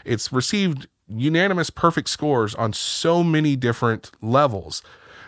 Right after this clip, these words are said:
I'm gonna be the first one to say, I know usually we, we hand it over to you to talk on something, but I'll be the first one to say that I think a lot of those scores are a little bit overrated. That's just me. However, there are plenty of great things that come from this record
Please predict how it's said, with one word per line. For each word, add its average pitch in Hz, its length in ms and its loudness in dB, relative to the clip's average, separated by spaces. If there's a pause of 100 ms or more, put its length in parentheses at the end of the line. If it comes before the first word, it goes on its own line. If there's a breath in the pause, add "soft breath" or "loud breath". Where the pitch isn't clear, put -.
I'm 165 160 4
gonna 214 160 2
be 185 140 -2
the 156 100 2
first 156 300 4
one 135 80 2
to 113 80 0
say, 113 240 4
I 117 120 2
know 135 280 6
usually 120 480 4
we, 110 200 0
we 110 280 -2
hand 123 200 2
it 120 100 2
over 110 260 2
to 104 60 -4
you 113 200 2
to 117 100 -2
talk 110 300 0
on 98 160 -2
something, 95 400 -2 (320 loud breath)
but 160 80 4
I'll 190 140 8
be 190 120 2
the 175 80 2
first 160 220 2
one 143 80 -2
to 127 60 0
say 127 160 2
that 127 160 2
I 151 160 2
think 180 240 0
a 165 60 4
lot 143 200 6
of 131 60 2
those 127 160 2
scores 120 320 0
are 117 100 4
a 113 60 0
little 113 160 2
bit 107 120 2
overrated. 95 640 -2 (640 soft breath)
That's 113 240 2
just 185 240 2
me. 156 320 4 (140)
However, 127 520 4
there 131 180 4
are 123 140 6
plenty 180 420 0
of 120 140 0
great 117 320 2
things 107 240 -4
that 107 160 -6
come 104 220 -4
from 95 220 -6
this 90 180 -6
record - 440 -6